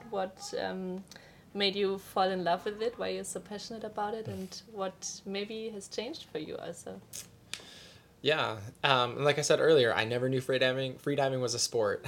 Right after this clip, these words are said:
Speaker 2: <laughs> Um, I thought you were snorkeling or you were scuba diving. Um, I think what first attracted me to it was just to see, like,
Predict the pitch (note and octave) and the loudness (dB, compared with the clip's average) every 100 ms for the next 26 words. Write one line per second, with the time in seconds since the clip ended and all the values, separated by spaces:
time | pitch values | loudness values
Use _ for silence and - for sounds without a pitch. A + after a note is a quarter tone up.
0 | - - A#2 B2 A2+ A#2 A2 G#2+ G#2+ F#2+ | -8 -4 -4 0 4 4 4 2 -4 -2
1 | A#2 B2 A2+ A2+ A2 - D3 D3+ D3+ C3+ | 0 2 2 2 0 2 2 2 0 0
2 | B2 A2+ - B2+ A2+ G2+ G2+ G#2 G2+ G2+ | -2 -2 -2 0 0 0 -2 -2 -6 -10
3 | - - - - - A2+ G#2+ G2+ G2 F#2+ | -16 -18 -20 -20 -4 0 2 0 -4 -6
4 | G#2 - - - - - - - - - | -12 -16 -20 -20 -20 -20 -20 -20 -20 -20
5 | - - - - - - - - - - | -20 -20 -20 -20 -20 -20 -20 -20 -6 2
6 | A#2+ F3 F3+ D#3 D#3+ - E3 D#3+ C3 D#3+ | 2 4 2 4 2 6 6 6 0 0
7 | D3 D3 D3 C#3 C#3+ C#3+ A#2 A#2+ G#2+ C#3+ | 0 0 -4 -2 4 6 6 2 2 2
8 | C3+ - - B2+ B2+ B2 B2 A2+ G2+ - | 0 -2 0 2 2 2 2 -2 -6 -16
9 | - - G#2+ F#2 | -20 -10 -6 -6